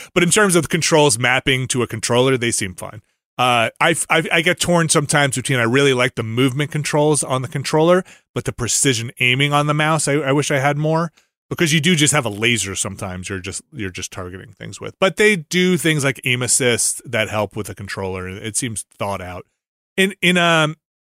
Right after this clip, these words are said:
I think that's a pretty good summary of my feelings on it. The whole thing feels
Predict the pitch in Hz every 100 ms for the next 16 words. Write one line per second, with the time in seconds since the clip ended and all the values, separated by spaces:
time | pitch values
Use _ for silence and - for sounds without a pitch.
0 | _ _ _ _ 175 190 208 180 160 160
1 | 139 123 - 117 107 101 98 95 98 95
2 | 90 92 95 110 123 190 - 175 151 143
3 | 127 110